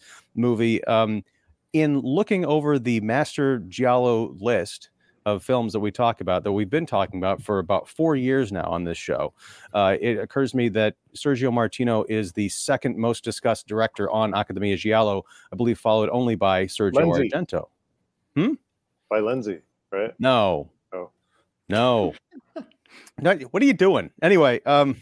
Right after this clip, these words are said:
Speaker 2: <laughs> Sorry.
Speaker 1: <laughs> No, that's totally fine. Um, I was gonna say something. I totally lost my train of thought. So, uh, while I get back on track, huh,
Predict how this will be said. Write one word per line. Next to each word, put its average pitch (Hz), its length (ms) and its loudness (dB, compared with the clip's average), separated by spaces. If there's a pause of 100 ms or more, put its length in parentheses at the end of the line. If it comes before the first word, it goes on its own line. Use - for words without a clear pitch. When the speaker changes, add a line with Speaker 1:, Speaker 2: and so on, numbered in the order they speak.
Speaker 2:
<laughs> - 120 -10
Sorry. - 440 0 (540)
Speaker 1:
<laughs> - 80 -2 (800)
No, 151 160 4
that's 120 160 2
totally 147 220 2
fine. 107 320 0
Um, 127 380 2
I 127 120 0
was 135 140 0
gonna 135 160 -2
say 156 180 0
something. 139 280 0
I 113 60 2
totally 123 220 0
lost 120 240 2
my 113 80 -2
train 120 220 -4
of 113 80 -4
thought. 135 200 2 (160)
So, 143 360 2
uh, 131 260 4 (140)
while 156 360 2
I 175 140 4
get 143 240 -2
back 147 260 0
on 127 160 -2
track, 151 560 -2
huh, 131 260 -4